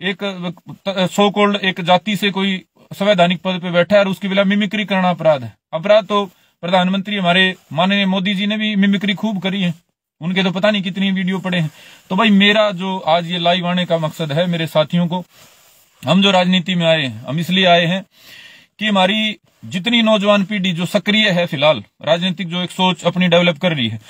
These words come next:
उसको हम मुद्दों पे लेके आए और राजनीति को मुद्दों पे ले गए। पहले हरियाणा की राजनीति को और उसके बाद हमारे बस का हुआ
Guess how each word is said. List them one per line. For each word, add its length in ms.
उसको 300
हम 60
मुद्दों 300
पे 120
लेके 280
आए 280
और 140
राजनीति 440
को 120
मुद्दों 260
पे 100
ले 180
गए। 220
पहले 180
हरियाणा 340
की 120
राजनीति 400
को 120
और 80
उसके 200
बाद 160
हमारे 220
बस 200
का 100
हुआ 260